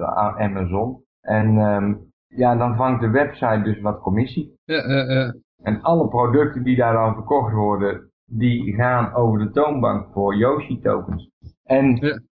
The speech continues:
Speaker 1: eh, ik heb, ja, kijk, in totaal probeer ik driehonderdduizend euro ongeveer op te halen. Dat is natuurlijk een serieus bedrag.
Speaker 2: Mhm.
Speaker 1: Het is een bedrag in Bitcoin Cash, dus afhankelijk van wat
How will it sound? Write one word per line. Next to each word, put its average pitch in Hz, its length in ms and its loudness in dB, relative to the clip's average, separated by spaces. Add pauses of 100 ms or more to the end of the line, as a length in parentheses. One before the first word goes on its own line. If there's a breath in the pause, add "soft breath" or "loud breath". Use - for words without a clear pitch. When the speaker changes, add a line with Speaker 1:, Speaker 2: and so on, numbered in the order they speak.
(140)
Speaker 1:
eh, 110 840 2
ik 107 140 -2
heb, 117 260 -2
ja, 95 280 0
kijk, 120 420 0
in 131 200 0
totaal 143 680 0
probeer 131 360 0
ik 120 180 -2
driehonderdduizend 123 1000 0
euro 101 500 4
ongeveer 90 320 -2
op 87 180 -4
te 90 80 -2
halen. 85 320 -2
Dat 95 100 0
is 101 60 -2
natuurlijk 104 280 0
een 95 60 -4
serieus 107 520 0 (100)
bedrag. 95 440 -4 (200)
Speaker 2:
Mhm. 135 180 0
Speaker 1:
Het - 160 2
is 254 140 -2
een - 180 -20
bedrag 123 300 0
in 113 140 2
Bitcoin 107 460 0
Cash, 101 340 -2
dus 95 380 -4
afhankelijk 107 760 -2
van 104 340 0
wat 107 260 0